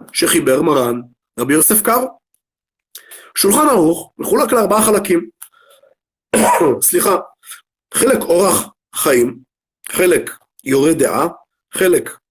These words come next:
אבן העזר, וחלק חושן משפט. כשאנחנו נסתכל על זה, חצי מהשולחן ערוך, כלומר שני חלקים מתוך ארבעה,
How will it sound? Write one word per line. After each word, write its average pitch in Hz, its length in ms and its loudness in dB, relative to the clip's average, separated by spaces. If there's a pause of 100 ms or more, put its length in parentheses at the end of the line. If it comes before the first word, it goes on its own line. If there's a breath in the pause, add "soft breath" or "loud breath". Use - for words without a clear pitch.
(160)
אבן 156 260 2
העזר, 151 540 0 (640)
וחלק 208 440 2 (400)
חושן 185 480 0 (120)
משפט. - 460 -8 (1300 soft breath)
כשאנחנו 196 320 2
נסתכל 226 560 0
על 214 160 2
זה, 107 340 -2 (1080)
חצי 220 480 0
מהשולחן 226 560 2
ערוך, 180 460 -2 (200)
כלומר 180 340 2 (320 loud breath)
שני 247 240 0
חלקים 180 560 0 (180)
מתוך 156 500 -2 (140)
ארבעה, 135 600 -6